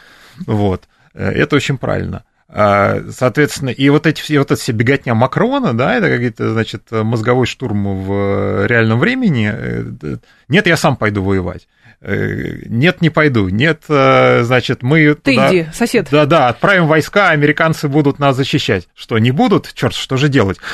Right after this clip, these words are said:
Speaker 1: Вот это делать, потом вот это делать. А давайте прек-, прекратим, э, бомбить друг друга там на, на месяц». Ну, что это за бред вообще?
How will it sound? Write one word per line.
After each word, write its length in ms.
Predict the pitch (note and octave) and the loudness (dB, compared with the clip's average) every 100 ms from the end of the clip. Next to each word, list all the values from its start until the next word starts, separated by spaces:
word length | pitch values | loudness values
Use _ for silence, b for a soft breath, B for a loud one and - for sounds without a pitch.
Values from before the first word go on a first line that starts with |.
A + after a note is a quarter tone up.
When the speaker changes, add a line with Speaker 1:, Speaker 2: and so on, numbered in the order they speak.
| D#3+ | -2
Speaker 1:
Вот 200 | C3 F3+ | 0 2
это 180 | D#3 C3+ | 2 0
делать, 300 | A2 G2 G2 | 0 -2 -2
потом 220 | B2 D3 | 0 2
вот 180 | D#3+ F3 | 2 2
это 180 | - A#2+ | 0 0
делать. 300 | A2+ G2+ - B B | 0 0 -4 B B
А 140 | - C3+ | -2 0
давайте 340 | F3+ A3+ A3 | 2 2 0
прек-, 320 | - - D#3 | 0 -2 -2
прекратим, 720 | - E3 E3 D#3+ - G3+ F3+ B B - | -2 -2 0 0 2 2 2 B B -4
э, 500 | C3+ C3+ C3+ C3 C3 b _ | 2 4 4 2 0 b _
бомбить 560 | A2 F3 F#3 F3 A#2+ - | 0 2 4 2 0 -6
друг 260 | A#2 C3+ | -2 0
друга 460 | C3+ G#3+ F3 D3 B2 | 4 4 4 4 4
там 300 | - A2+ A#2 | 2 -2 0
на, 180 | C3 B2+ | 0 2
на 140 | D3+ | 4
месяц». 380 | D3+ B2+ - F#2 | 4 2 0 -8
Ну, 80 | A#2 | -10
что 160 | - D3+ | -8 -10
это 160 | - | -12
за 180 | F2 G2+ | -12 -10
бред 380 | A#2 A#2+ G2+ - | -4 -2 -2 -6
вообще? 180 | F2+ | -12